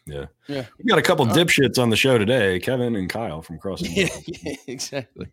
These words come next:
Speaker 1: Yeah.
Speaker 2: Um, all right. Well, I don't think I have anything else.
Speaker 1: No, it's a good
Speaker 2: Um,
Speaker 1: show. Good
Speaker 2: yeah,
Speaker 1: show.
Speaker 2: we'll, uh, we'll
Speaker 1: Thanks to
Speaker 2: talk to you on
Speaker 1: Craig.
Speaker 2: Tuesday.
Speaker 1: Yeah.
Speaker 2: Well, yeah, thanks to, yo, how awesome was that? He was absolutely bullying Craig during the film session. "Craig, pause it here. Craig,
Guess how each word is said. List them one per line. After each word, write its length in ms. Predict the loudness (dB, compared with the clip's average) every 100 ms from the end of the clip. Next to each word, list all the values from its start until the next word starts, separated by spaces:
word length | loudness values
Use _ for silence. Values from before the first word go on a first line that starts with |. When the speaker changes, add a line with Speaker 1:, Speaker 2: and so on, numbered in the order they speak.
| -18 -18 -18 -14 0
Speaker 1:
Yeah. 360 | 2 4 4 2
Speaker 2:
Um, 220 | 0 -2
all 80 | 0
right. 240 | 0 -2 -4
Well, 280 | -8 -8 -14
I 60 | -12
don't 160 | -6
think 140 | -6 -6
I 40 |
have 120 | -10
anything 280 | -10 -10 -8
else. 440 | -8 -8 -10 -16 -16 -12
Speaker 1:
No, 160 | -8
it's 300 | -8 -8 -6
a 20 |
good 60 | -6
Speaker 2:
Um, 40 | -4
Speaker 1:
show. 220 | -2 -2 -4 -12 -20 _ _
Good 80 | -4
Speaker 2:
yeah, 120 | -2
Speaker 1:
show. 160 | -2 -4
Speaker 2:
we'll, 300 | -4 -2 -2
uh, 280 | -2 -2 -4 -8
we'll 120 | -20 -20 _ _ _
Speaker 1:
Thanks 160 | -2 0
to 60 |
Speaker 2:
talk 140 | -2 0
to 60 | 0
you 60 |
on 120 | 0 -4
Speaker 1:
Craig. 180 | -10 -10
Speaker 2:
Tuesday. 220 | -12 -12 -14
Speaker 1:
Yeah. 80 | -18 -8
Speaker 2:
Well, 160 | -4 -2
yeah, 120 | 0
thanks 160 | -4
to, 120 | -4 -14 -6
yo, 200 | 2 2
how 180 | 2 0
awesome 300 | 2 0 0
was 140 | -2 0
that? 240 | 2 2
He 100 | 0
was 140 | 0
absolutely 420 | 0 0 0 0 -2
bullying 560 | 2 2 4 2 -2
Craig 380 | -2 0 0 -2
during 180 | -6 -6
the 60 | -6
film 260 | -4 -4
session. 300 | -4 -6 -8
"Craig, 220 | -2 -2 2
pause 260 | 0 0 -6
it 60 |
here. 200 | -6 -8
Craig, 300 | -8 -8 -8